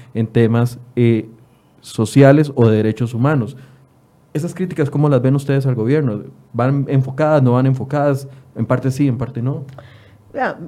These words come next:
Speaker 2: eh, de ahí, <laughs> nosotros que hemos estado sentados ahí, obviamente tendemos a ser mucho más prudentes, porque,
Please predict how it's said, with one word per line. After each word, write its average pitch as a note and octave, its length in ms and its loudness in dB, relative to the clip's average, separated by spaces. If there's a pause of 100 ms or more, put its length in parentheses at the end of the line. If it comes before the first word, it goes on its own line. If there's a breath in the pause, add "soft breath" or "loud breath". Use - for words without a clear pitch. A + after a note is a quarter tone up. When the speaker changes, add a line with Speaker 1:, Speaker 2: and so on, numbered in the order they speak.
(220)
Speaker 2:
eh, F#3 360 -6 (1040 loud breath)
de G3 140 -2
ahí, F#3+ 220 -2
<laughs> F3+ 300 -10
nosotros A3 480 -4
que - 80 -8
hemos A#3 200 -2
estado A3 380 0
sentados G3 600 -6
ahí, E3 380 -4
obviamente F3 680 -6
tendemos D#3+ 420 -10
a F3 40 -12
ser E3 160 -12
mucho D#3 280 -14
más C#3 200 -12
prudentes, D#3 680 -10
porque, B2+ 520 -18